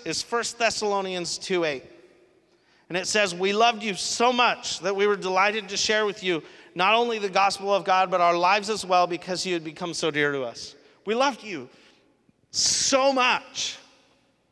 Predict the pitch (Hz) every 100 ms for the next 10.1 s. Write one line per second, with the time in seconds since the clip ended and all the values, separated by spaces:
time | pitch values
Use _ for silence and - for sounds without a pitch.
0 | _ _ _ _ _ _ _ _ _ _
1 | _ _ 180 226 - 185 226 302 339 -
2 | 302 269 220 226 240 247 208 208 208 180
3 | 185 185 190 - 180 160 - 196 170 156
4 | 147 143 156 170 185 196 175 175 165 160
5 | 175 202 208 - 190 175 160 - - -
6 | 185 165 208 208 196 165 147 - 196 202
7 | 202 196 170 156 170 233 226 175 156 156
8 | 151 139 139 143 147 160 196 175 165 190
9 | 196 180 165 - 160 170 160 - 160 147
10 | -